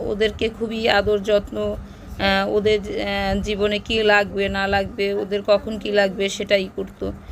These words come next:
তো সবসময় অনেক মানুষও বলতো যে ওদের, আহ, চলাচলতিতে বোঝায় না যে ওরা কোনো ইসা আছে। ধরেন, ছেলে মেয়েকে খুবই যত্ন সহকারে রাখতো। কাকি কান্না করতেছিল যে কখনো আমার ঘরে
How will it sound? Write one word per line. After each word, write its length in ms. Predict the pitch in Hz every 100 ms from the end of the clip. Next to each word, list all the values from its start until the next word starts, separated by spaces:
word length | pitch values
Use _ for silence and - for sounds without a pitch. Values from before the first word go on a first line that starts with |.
| - - -
তো 80 | 254
সবসময় 760 | - 277 - 294 277 277 285 277
অনেক 240 | 262 294 294
মানুষও 400 | 269 269 269 285
বলতো 520 | 247 247 240 233 226
যে 280 | 208 240 247
ওদের, 480 | - 240 247 240
আহ, 720 | 247 - - - 214 208 208 214
চলাচলতিতে 720 | 262 254 262 277 247 262 269
বোঝায় 400 | 220 233 233 247
না 140 | 247 233
যে 160 | 233
ওরা 520 | 233 233 226 220 220 220
কোনো 300 | - 226 220
ইসা 400 | 220 220 202 226
আছে। 400 | 196 190 - 202 208 - -
ধরেন, 220 | 214 220 233
ছেলে 300 | 254 269 247
মেয়েকে 340 | 240 233 226
খুবই 420 | 233 240 233 233 262 - - - -
যত্ন 320 | 220 240 262
সহকারে 520 | 254 240 214 202 196 196
রাখতো। 440 | 190 190 - 208 202
কাকি 220 | 208 220
কান্না 360 | 214 208 208 214
করতেছিল 580 | 208 196 202 202 208
যে 140 | 202 214
কখনো 360 | 220 214 226 220
আমার 280 | 214 214 208
ঘরে 400 | 196 214 208